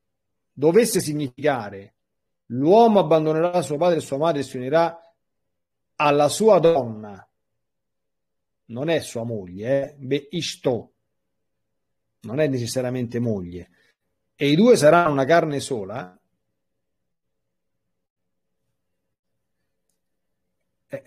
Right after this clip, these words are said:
allora il matrimonio tra Giuseppe e Maria non è stato un matrimonio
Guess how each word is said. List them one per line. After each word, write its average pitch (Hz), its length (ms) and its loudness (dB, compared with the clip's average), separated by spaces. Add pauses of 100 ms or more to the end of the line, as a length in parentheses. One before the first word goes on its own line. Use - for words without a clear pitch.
(800)
allora 185 360 0
il 165 100 -2
matrimonio 147 420 -2
tra 135 140 -2
Giuseppe 147 340 -4
e - 20 -4
Maria 202 640 -2 (1040)
non 110 180 -10
è 113 40 -14
stato - 360 2
un 113 80 -10
matrimonio 98 480 -14